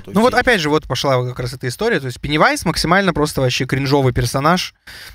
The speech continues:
Speaker 2: максимально стыдный, максимально нелепый, максимально фрик. И, э, в любом случае не нужно там с ним быть вообще на какой-то одной стороне.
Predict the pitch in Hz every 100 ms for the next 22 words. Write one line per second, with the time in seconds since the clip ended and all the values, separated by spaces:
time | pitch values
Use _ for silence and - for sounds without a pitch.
0 | _ 131 123 135 135 131 120 - 151 139
1 | 135 123 120 120 127 127 127 127 123 120
2 | 117 117 113 120 131 139 147 131 117 117
3 | 131 123 120 - 135 147 - - 135 120
4 | 120 120 123 - - - _ - 120 135
5 | 131 123 131 131 147 180 175 156 160 139
6 | 127 127 139 156 135 120 127 123 - 143
7 | 131 131 123 120 127 120 120 131 123 123
8 | 131 123 127 120 117